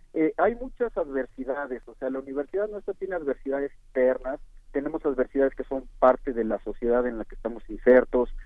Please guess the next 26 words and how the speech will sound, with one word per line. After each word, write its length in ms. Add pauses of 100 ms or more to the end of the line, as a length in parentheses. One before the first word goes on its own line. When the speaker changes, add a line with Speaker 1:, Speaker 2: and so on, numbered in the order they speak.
(180)
Speaker 2:
las 260
colonias 500
en 80
las 100
que 100
se 140
sitúan 400
nuestros 300
planteles 460
también 280
nos 120
plantean 340
desafíos 500
importantes. 680 (460)
Y 100
nosotros 480
estamos 380
haciendo 560
del 220
festival 680
como 260
un 360
instrumento, 840
vamos 280
a 40
intentar 540